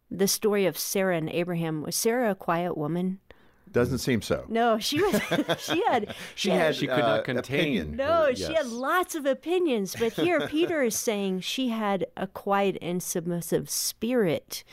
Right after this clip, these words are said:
Speaker 3: Hmm.
Speaker 1: And so, uh, submission is about your spirit. It's not about whether your mouth is moving. It's the attitude of, "I'm not gonna take you down with my words. I'm gonna build you up with them,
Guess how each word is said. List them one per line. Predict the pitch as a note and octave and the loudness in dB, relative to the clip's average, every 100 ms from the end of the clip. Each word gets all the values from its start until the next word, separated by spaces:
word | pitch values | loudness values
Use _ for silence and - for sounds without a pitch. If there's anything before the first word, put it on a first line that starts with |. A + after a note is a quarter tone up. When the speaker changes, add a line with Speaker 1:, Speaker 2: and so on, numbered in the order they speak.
| - - | -16 -10
Speaker 3:
Hmm. | E2 - | -8 0
Speaker 1:
And | G3+ G3+ | 0 2
so, | - G#3 G3 - - _ _ - | 2 2 2 0 -6 _ _ -14
uh, | - - | -14 -6
submission | - C4 A#3 D#4+ E4 D4 | -2 2 2 2 0 0
is | G3+ | 0
about | F#3+ F#3 F3 - | 0 0 0 -2
your | F3 | -4
spirit. | - - D#3+ A3+ | -4 -2 0 2
It's | E3+ - | 0 -2
not | A3+ A3 | 0 0
about | F#3+ E3 | 0 -2
whether | - E3+ | 0 -2
your | F3 E3 | 0 -2
mouth | D#3+ F3 G3+ F3 | -2 -2 -2 -2
is | C#3 | -2
moving. | E3 D3 C3+ G#2 - - - - - - - _ - | 0 0 0 -2 -4 -8 -14 -20 -20 -20 -20 _ 2
It's | G3+ - - - _ _ _ | 2 2 -4 -6 _ _ _
the | F#3+ G#3+ - | -4 -2 -2
attitude | A3 A#3+ B3+ - A3 G3 - | 0 2 0 0 0 0 0
of, | F3 F3+ F#3+ E3+ - _ - | 0 0 0 -4 -12 _ -2
"I'm | B3+ | 0
not | D#4+ D#4+ | 0 0
gonna | A#3+ | 0
take | G3+ A3+ G#3+ | 0 0 -2
you | G#3+ F#3+ | -2 -2
down | F3 F3+ | 0 0
with | E3+ - | -2 -2
my | D#3 | -2
words. | D3+ - - - - - - - - - - | 0 -2 -2 -4 -4 -4 -4 -8 -20 -20 -4
I'm | F#3+ | 2
gonna | G3+ F3+ | 2 2
build | F3 F3 | 0 0
you | E3 | 0
up | D3+ - | -2 -4
with | - | -10
them, | - - F3+ | -8 -8 -8